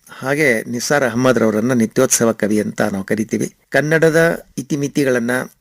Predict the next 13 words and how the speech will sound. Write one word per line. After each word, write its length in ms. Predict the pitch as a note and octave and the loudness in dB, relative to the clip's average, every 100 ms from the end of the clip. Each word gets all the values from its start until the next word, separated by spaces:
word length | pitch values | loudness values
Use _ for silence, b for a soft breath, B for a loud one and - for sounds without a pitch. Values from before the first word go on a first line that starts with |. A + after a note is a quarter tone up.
| - | -8
ವಿಸ್ತಾರಗೊಳಿಸಿದಂತಹ 1300 | A#2+ - D3+ D3+ B2+ B2 - A#2+ A2+ B2 A#2 A2 - _ - | -6 -2 0 2 0 -2 0 0 0 0 2 0 -4 _ -10
ಕೀರ್ತಿ 500 | - D#3 D3 C3+ A2+ | 0 0 2 2 2
ಕನ್ನಡ 320 | - B2+ B2+ | 2 2 4
ಸಾಹಿತ್ಯದ 840 | B2+ A2+ A#2 A#2 A#2 - A2 B2+ - _ | 4 4 2 0 0 -2 0 -2 -4 _
ಕವಿಗಳಿಗೆ 480 | - B2 B2+ A#2 A2 | 0 2 4 2 2
ಸಂದಾಯವಾಗುತ್ತೆ. 960 | - A2 A#2+ A#2 G#2+ G#2+ - C#3 - _ _ | 0 0 2 2 0 -4 -4 -4 -4 _ _
ಕನ್ನಡ 280 | - C#3 D3+ | -6 -2 0
ತುಂಬಾ 300 | D#3 - C#3+ | 0 -2 -2
ಶ್ರೀಮಂತವಾದ 680 | C3+ C3 C3 B2+ B2 A#2 A2 | 0 2 2 2 2 2 0
ಭಾಷೆ, 360 | - G#2+ C3+ | -4 -2 0
ಅತ್ಯಂತ 580 | C3 - - B2 C#3 C3 | -2 -4 -14 -2 0 0
ಪ್ರಾಚೀನವಾದ 680 | B2 A#2+ A2 D3+ D3+ B2 A2+ | 0 0 0 2 4 4 2
ಭಾಷೆ 480 | F2+ - - B2 | -4 -4 -2 -4